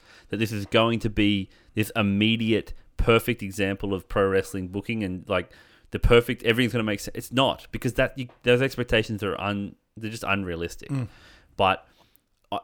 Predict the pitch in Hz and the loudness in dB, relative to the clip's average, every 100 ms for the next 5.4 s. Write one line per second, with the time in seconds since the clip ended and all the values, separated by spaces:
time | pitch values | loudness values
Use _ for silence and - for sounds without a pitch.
0 | _ 131 - - 175 180 175 - 143 131 | _ 0 2 4 4 4 -2 0 2 2
1 | 123 104 104 101 117 123 139 - 101 98 | 0 -2 -2 0 2 4 2 -2 -8 -4
2 | 92 92 92 - - 123 170 - 98 80 | 0 2 2 0 0 0 0 -4 -8 -4
3 | - 92 95 92 - 127 127 98 92 92 | -2 0 -4 -8 -2 -2 -2 -6 -4 -4
4 | 87 90 104 101 95 101 123 - - - | -4 -4 -6 -4 -2 0 0 -4 -8 -4
5 | 151 170 147 | -2 0 -2